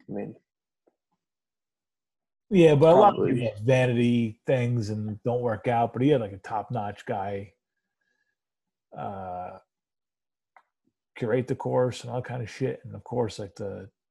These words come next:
Speaker 2: clubhouse looks, you know, futuristic and modern, all that kind of shit.
Speaker 1: Yeah, I mean, it's Jordan. You, you can't attach his name to anything that's gonna be below par, besides
Speaker 2: No.
Speaker 1: the Charlotte Hornets.
Speaker 2: Oh, that's,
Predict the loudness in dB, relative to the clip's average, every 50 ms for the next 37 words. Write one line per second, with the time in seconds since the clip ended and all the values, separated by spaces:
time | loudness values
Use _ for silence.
0 | _ _ _ _ _ _ _ -18 -12 -10 -10 -8 -8 -8 -8 -8 -8 -10 -14 -18
1 | -20 -20 -20 -20 -20 _ -10 -10 -10 -10 -12 -16 -20 -20 _ _ _ _ _ _
2 | _ _ _ _ _ _ _ _ _ _ _ _ _ _ _ _ _ _ _ _
3 | -16 -16 -14 -16 -20 -20 _ _ -8 -8 -8 -8 -8 -6 -6 -6 -8 -8 -10 -12
4 | -12 -12 -14 -16 -16 -18 -20 -20 -20 _ _ _ _ -14 -12 -10 -10 -10 -10 -10
5 | -10 -10 -10 -10 -10 -12 -12 -14 -14 -14 -14 -12 -10 -10 -10 -10 -12 -18 _ _
6 | _ _ _ _ _ _ 2 2 4 2 -2 -2 -2 -2 -2 -4 -2 4 8 8
7 | 8 8 8 8 8 10 10 8 6 4 4 2 4 4 4 4 4 4 6 6
8 | 6 6 4 0 -6 _ _ _ _ _ _ _ _ _ _ _ _ _ _ _
9 | _ _ _ _ -6 2 6 6 6 6 6 4 2 2 2 0 0 0 0 0
10 | 0 0 -2 -4 -4 -4 -4 -4 -4 -6 -6 -4 0 2 4 4 4 2 0 -4
11 | -8 -12 _ _ 4 6 6 6 6 4 6 6 8 8 6 4 0 -6 -12 _
12 | _ -2 4 6 6 6 4 2 0 2 4 4 4 4 4 4 4 4 4 2
13 | -2 -6 -8 -6 -4 -2 0 0 0 -2 -2 -4 -6 -6 -8